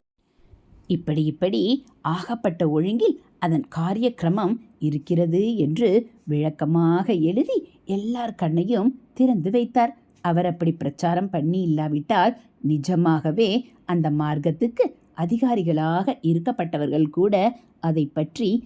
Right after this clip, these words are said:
தெரிந்து கொள்ள முடியாமல் போயிருக்கும். அந்த அளவுக்கு அந்த காலத்தில் இந்த மார்க்கம் மங்கி போயிருந்தது. அவர் எழுதினதில் நம்பிக்கை உண்டாகித்தான் பல பேர் அப்போது நிஜமாகவே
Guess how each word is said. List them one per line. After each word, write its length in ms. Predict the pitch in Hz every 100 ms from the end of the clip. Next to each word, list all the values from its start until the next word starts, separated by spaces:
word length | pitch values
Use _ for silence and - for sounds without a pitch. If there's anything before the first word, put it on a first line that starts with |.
| - -
தெரிந்து 320 | 220 247 254
கொள்ள 180 | 247 180
முடியாமல் 640 | 170 160 190 190 147 214 233
போயிருக்கும். 560 | 247 247 233 233 254 247 _ _
அந்த 400 | 156 156 170 190 220
அளவுக்கு 500 | - 160 156 160 233 202 247 - _
அந்த 200 | 160 165
காலத்தில் 580 | 165 165 165 170 240 214 247 _ -
இந்த 220 | 170 160 151
மார்க்கம் 520 | 156 147 151 233 196 240 - 180
மங்கி 380 | 214 247 165 190
போயிருந்தது. 640 | 254 240 240 240 240 233 - _ _ -
அவர் 220 | 170 165 156
எழுதினதில் 640 | 170 165 170 160 226 220 254 _ -
நம்பிக்கை 520 | 160 165 190 226 214 185
உண்டாகித்தான் 760 | 156 156 160 147 160 170 453 - _ _
பல 220 | 170 160 151
பேர் 320 | 214 190 226 - _
அப்போது 400 | 156 160 180 185 202
நிஜமாகவே 720 | 220 185 196 190 165 170